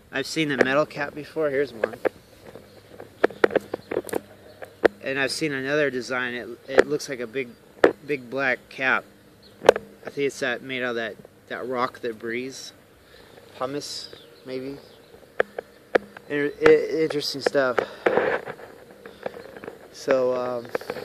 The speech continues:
you know, while I'm at it, let me just make this video even better. Um, no, I'm not. I'm not. I would just keep this video the way it is.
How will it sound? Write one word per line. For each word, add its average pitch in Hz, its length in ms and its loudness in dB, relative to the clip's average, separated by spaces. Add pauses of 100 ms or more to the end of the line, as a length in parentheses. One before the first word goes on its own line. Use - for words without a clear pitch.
(1900)
you 156 100 10
know, 170 140 12
while 170 140 12
I'm 190 140 6
at 151 160 8
it, 160 280 2
let 151 100 -2
me 185 100 -2
just 165 240 -4
make 156 180 -2
this 139 180 -6
video 135 340 2
even 120 260 -4
better. 117 380 -2 (1900)
Um, 120 560 -4 (840)
no, 151 140 -4
I'm 147 320 8
not. 113 280 2 (260)
I'm 120 120 -8
not. 117 260 -6
I 123 120 -2
would 131 100 -2
just 120 520 -6
keep 143 200 -4
this 131 140 -10
video 127 400 4
the 120 60 2
way 123 120 4
it 117 60 0
is. 120 500 0